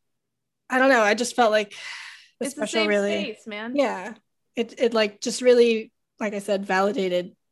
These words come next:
Speaker 1: everything in a way that I
Speaker 2: Mm-hmm.
Speaker 1: haven't felt any piece of media I've consumed over the past year has adequately done. Um,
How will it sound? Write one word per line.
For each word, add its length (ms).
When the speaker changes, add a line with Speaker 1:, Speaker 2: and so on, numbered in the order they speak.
Speaker 1:
everything 720
in 120
a 80
way 240
that 140
I 100
Speaker 2:
Mm-hmm. 100
Speaker 1:
haven't 340
felt 360
any 240
piece 260
of 120
media 340
I've 300
consumed 720
over 220
the 60
past 400
year 280
has 440
adequately 500
done. 460
Um, 540